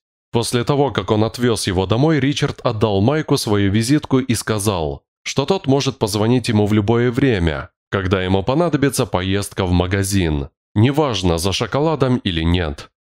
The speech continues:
Я дал ему свою визитку и сказал, что в следующий раз, когда нужно немного шоколада, не нужно пытаться ездить автостопом, просто позвоните мне.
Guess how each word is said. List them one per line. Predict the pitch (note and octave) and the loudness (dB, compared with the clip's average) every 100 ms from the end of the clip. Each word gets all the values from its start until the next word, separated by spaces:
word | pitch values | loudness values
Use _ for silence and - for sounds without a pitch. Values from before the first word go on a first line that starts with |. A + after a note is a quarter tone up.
| - | -8
Я | F#2+ A2 | -4 -2
дал | D#3+ F3+ | 0 2
ему | C#3 C3+ | 2 2
свою | B2+ A2+ A2 G#2+ | 0 0 2 2
визитку | B2 C#3 E3 - | 2 0 0 0
и | A#2 | 0
сказал, | - A#2 D#3+ D#3+ | 0 -2 0 -2
что | - B2+ | -2 -4
в | |
следующий | - A2+ G2 F#2 A2 | 0 0 0 0 -2
раз, | B2+ D#3+ - | -2 -4 -4
когда | G#2 G2 A2+ | -4 0 2
нужно | A#2+ G2+ G2 | 2 2 2
немного | F#2 G#2 G#2 F#2 | 4 4 2 0
шоколада, | F2+ F#2+ G2+ A#2+ D#3 G#2+ D#2+ C#2+ - - | -4 -4 -2 -2 -2 -2 -4 -6 -10 0
не | B2 F3+ | 4 4
нужно | D#3+ G#2 F2 | 2 0 0
пытаться | A#2 F3 - A#2 | 0 -2 -2 0
ездить | G2+ A2 G2+ G2 F#2 | 0 0 0 -2 -2
автостопом, | - G2+ - A2+ F2 D#2 D#2 | -4 -4 -2 -2 -2 -2 0
просто | A#2 E3+ - | 0 0 -2
позвоните | A2+ F#2+ F2+ E2+ D#2+ D#2 F#2 | -2 -2 0 0 0 0 2
мне. | G#2+ A2 D#2+ | 4 4 0